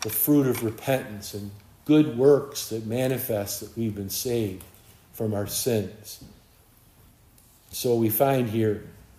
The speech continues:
that John brings a stern message to people, "Be saved or be lost." Flee to Christ, flee to salvation,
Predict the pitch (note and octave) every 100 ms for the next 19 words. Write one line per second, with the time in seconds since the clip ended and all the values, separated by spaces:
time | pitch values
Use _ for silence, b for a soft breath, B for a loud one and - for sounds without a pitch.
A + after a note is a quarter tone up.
0 | - - A2+ B2 C3 C3+ B2 A2 A2 A#2
1 | A2+ G2+ F#2 - - C3+ C#3 C3 B2 C3
2 | - G#2 - - - B2 A#2 G#2+ G2 F#2+
3 | G#2+ G#2 - C3+ A#2+ G#2 F#2 - G#2 G#2
4 | G2+ F#2+ F2 G2 A2 G2 - - - -
5 | - _ _ _ _ _ _ _ _ _
6 | _ _ _ _ _ _ _ _ _ _
7 | _ _ - - A#2 C3+ D3+ D3+ E3+ -
8 | D3 A#2 F#2+ - - - - C3 D3 D3+
9 | B2+ - C#3+ C3+ B2 B2 A2+ - F#2+ F#2+